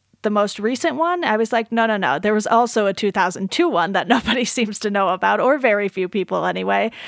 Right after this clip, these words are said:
So I certainly know what you mean when you say some people might not even know that some of these things exist unless you're those of us who have done deep dives into Stephen King. Whether or not we've finished everything just yet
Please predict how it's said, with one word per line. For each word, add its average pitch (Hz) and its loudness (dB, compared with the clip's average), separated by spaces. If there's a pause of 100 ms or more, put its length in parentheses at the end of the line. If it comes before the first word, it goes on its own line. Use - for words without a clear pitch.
(160)
So 202 0 (300)
I 226 4
certainly 254 -2
know 202 0
what 190 -2
you 185 -4
mean 185 -4
when 180 -4
you 180 -2
say 180 -4 (420)
some 214 0
people 190 -2
might 180 -2
not 185 -2
even 175 -4
know 170 -2
that 185 -2
some 185 -4
of 180 -2
these 185 -6
things 196 -4
exist 180 -4
unless 190 -2
you're 185 -4 (500)
those 202 2
of 185 -6
us 190 0
who 190 0
have 185 -2 (340)
done 208 4
deep 220 -4
dives 180 0
into 185 -2
Stephen 180 -4
King. 185 -2
Whether 180 0
or 175 -2
not 170 0
we've 185 -2
finished 285 0
everything 185 -2
just - -6
yet 175 0